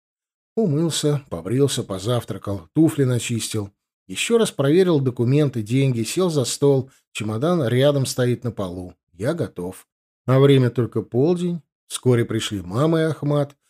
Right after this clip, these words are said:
Стало шумно и весело. Все скрывали волнение за напускной весёлостью. Инна одела Аришку, посадила в коляску, и мы все вместе пошли по Школьной к Полянским.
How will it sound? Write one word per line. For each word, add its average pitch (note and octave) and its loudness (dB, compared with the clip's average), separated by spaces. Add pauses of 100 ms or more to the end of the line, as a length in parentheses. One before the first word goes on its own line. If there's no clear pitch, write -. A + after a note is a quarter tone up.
(140)
Стало A#3+ 0
шумно A3 2
и F3 6
весело. D3+ 2
Все - -2
скрывали B2+ 2
волнение C3+ 2
за A#2+ 0
напускной A#2+ -2
весёлостью. G#2+ -2 (760)
Инна A#3 6
одела C3 4
Аришку, E3 0
посадила D#3+ 2
в - -4
коляску, C3+ 0
и B2+ 4
мы F3+ 2
все C#3+ 0
вместе D#3 0
пошли A2 -4
по C3 -2
Школьной C#3 0
к - -12
Полянским. G#2+ -2